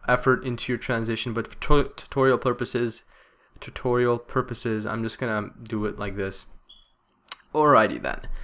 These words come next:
Now that we have all this set up, I'm gonna save my project 'cause I, I have a feeling Sony Vegas is gonna freaking ditch on me. Uh,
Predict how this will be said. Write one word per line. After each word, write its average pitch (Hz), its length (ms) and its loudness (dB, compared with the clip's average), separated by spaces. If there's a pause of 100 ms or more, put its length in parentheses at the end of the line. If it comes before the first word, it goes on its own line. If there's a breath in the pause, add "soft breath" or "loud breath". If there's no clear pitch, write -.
(200 loud breath)
Now 139 100 6
that 135 100 8
we 131 140 4
have 131 120 6
all 127 140 12
this 127 180 2
set 147 100 2
up, 151 60 6
I'm 170 120 4
gonna 127 100 2
save 135 340 6
my 135 140 6
project 135 440 6
'cause 117 140 -2
I, 117 100 2
I - 60 0
have 123 100 0
a 120 40 -4
feeling 120 340 -2
Sony 117 260 -2
Vegas 113 220 0
is 113 60 -8
gonna 107 120 -4
freaking 110 300 -6
ditch 110 220 0
on 117 180 0
me. 117 220 -4 (520 loud breath)
Uh, 107 320 0